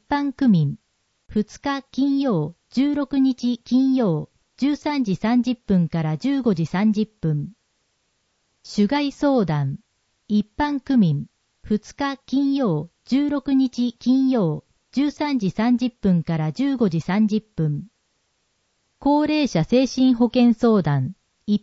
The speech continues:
般区民。十六日金曜、十三時三十分から十五時三十分。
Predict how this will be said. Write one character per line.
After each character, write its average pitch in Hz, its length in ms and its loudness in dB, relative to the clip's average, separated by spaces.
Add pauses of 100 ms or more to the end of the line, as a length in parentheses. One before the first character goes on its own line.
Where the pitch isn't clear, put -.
(100)
般 285 240 -2
区 269 180 0
民。 165 320 2 (420)
十 285 240 0
六 285 240 -2
日 254 460 0
金 269 320 2
曜、 196 360 -2 (220)
十 277 180 0
三 285 280 -4
時 185 100 -2
三 233 280 0
十 247 140 -2
分 180 300 0
か 165 140 -4
ら 160 140 -2
十 269 240 0
五 202 120 0
時 156 140 -2
三 214 240 0
十 214 180 -2 (120)
分。 151 340 -2